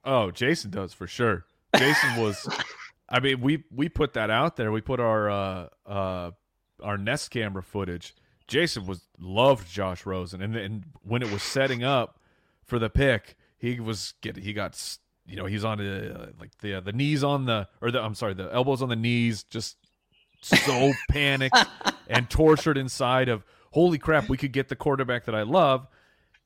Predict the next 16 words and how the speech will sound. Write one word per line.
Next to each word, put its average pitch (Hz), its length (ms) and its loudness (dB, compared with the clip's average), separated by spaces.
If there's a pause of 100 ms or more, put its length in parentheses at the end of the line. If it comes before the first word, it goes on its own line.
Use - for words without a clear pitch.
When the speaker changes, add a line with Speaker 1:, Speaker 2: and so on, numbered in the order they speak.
(120)
Speaker 1:
Selection 120 520 -2
is 98 100 -8
made. 117 260 -2
He 107 160 -8
freaks 165 720 0
out. 135 300 0
He 127 140 -4
is 110 140 -2
just 104 240 -6 (1000)
up. 151 240 4
He's 135 180 -2
dancing. 131 420 -2
He's 131 160 -2
pumping 135 400 0
his 113 140 -4
fist, - 580 2